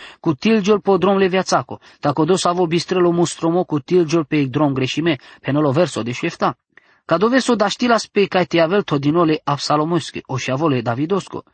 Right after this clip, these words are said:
Vici camelas ca te leles pesche o mustromo, s-ar vi cărdea sig bari greșeala,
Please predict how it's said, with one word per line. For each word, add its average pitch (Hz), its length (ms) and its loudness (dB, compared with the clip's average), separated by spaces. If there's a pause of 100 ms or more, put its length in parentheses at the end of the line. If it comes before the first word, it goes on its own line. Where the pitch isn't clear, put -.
(200)
Vici 208 260 0
camelas 208 360 2
ca 175 140 0
te 170 120 0
leles 170 280 2
pesche - 360 -2
o 147 100 2
mustromo, 147 540 -2
s-ar 135 200 -2
vi 160 140 -2
cărdea 147 300 -2
sig 131 240 -4
bari 147 320 0
greșeala, 147 480 -2